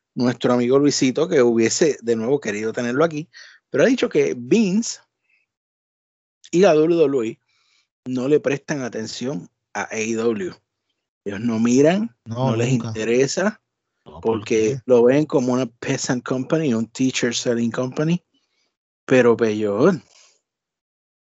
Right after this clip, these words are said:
Speaker 1: donde quiera que va A E W, va W W E.
Speaker 2: By the way, J D, eh,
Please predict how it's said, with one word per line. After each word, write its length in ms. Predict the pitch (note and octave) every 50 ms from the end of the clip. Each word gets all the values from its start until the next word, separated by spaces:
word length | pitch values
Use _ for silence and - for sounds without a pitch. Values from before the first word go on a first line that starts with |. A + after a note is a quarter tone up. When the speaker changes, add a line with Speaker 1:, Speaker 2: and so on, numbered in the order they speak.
| _ _ _ _ -
Speaker 1:
donde 420 | C3+ B2+ B2 A#2+ A#2 A2+ A2+ A2
quiera 340 | - A#2 A#2 G#2 G2+ A#2 A2+
que 160 | A#2 A#2 A2
va 280 | A2 G#2+ G#2+ G#2+ G#2 G#2
A 260 | F#2 - - - _ _ _ -
E 340 | A2+ A2+ A2+ G#2+ G#2+ A2 G#2
W, 500 | G#2+ A2+ D#3+ B3 C#4+ C#4 A3 G#3 A#3+ B3+ - _ _ _ _ _ _ _ _ _ _ _ _ _ _ _ _ _ _ _ -
va 140 | A2+ G#2+ G#2
W 280 | G#2 G#2+ G#2+ A2 A2+
W 420 | A2+ A#2 A#2+ C#3 E3+ B3+ D4+ C4+ C#4
E. 140 | D#4+ - _ _ _ _ _ _ _ _ _ _ _ _ _ _ - -
Speaker 2:
By 140 | - D3+ D#3
the 60 | D#3
way, 200 | D#3 E3 F3 F3
J 200 | D#3 E3+ F3 F3+
D, 260 | E3+ D3 B2 - _ _ _ _ _ -
eh, 240 | F3+ D#3 D3+ D3